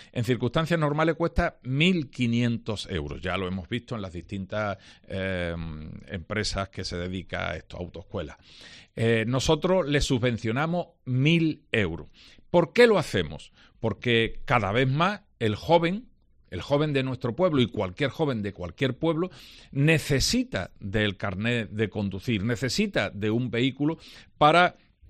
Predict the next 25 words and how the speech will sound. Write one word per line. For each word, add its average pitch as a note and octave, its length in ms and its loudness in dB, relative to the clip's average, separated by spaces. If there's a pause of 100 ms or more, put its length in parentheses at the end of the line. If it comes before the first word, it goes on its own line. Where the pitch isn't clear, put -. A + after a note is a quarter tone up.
(440)
para F2+ 180 2
trabajar, B2 540 4 (300)
para F2 160 -10
buscar F2+ 280 -2
un A2 80 0
trabajo, F3+ 480 2 (320)
para G2+ 280 -2
ir A#2 180 4
a G#2+ 60 4
estudiar, E3+ 560 0 (400)
para A2 300 -2
todo. A2 360 2
Se D#3+ 300 -2
necesita D#3 640 -2
hoy, D3 340 2
sí G3 400 2
o A2+ 120 0
sí, A#3+ 340 -4 (220)
se - 180 -2
necesita C3 680 -4 (120)
un B2+ 240 -4
carnet F#2 460 -6
de F#2+ 120 -4
conducir. E2 440 -8 (500)
Y D#3 500 2